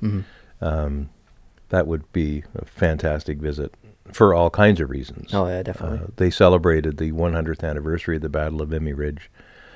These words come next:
Speaker 2: last year, and there was a huge, uh, commemoration at the monument in France.
Speaker 1: Yep.
Speaker 2: There's a, a, a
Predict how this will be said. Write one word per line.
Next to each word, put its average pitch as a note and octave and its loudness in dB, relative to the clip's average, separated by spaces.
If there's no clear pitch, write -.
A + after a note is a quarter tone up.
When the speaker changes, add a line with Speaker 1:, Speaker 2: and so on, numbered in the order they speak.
Speaker 2:
last D#2+ 0
year, E2 2
and F2+ -4
there D#2+ -2
was D#2+ -6
a E2 -4
huge, F#2 6
uh, D2+ -2
commemoration E2+ 0
at F2 -2
the F2+ -2
monument D2 -6
in E2+ 0
France. C#2 -6
Speaker 1:
Yep. G#2+ -4
Speaker 2:
There's G2+ 4
a, F2 2
a, E2 0
a - -4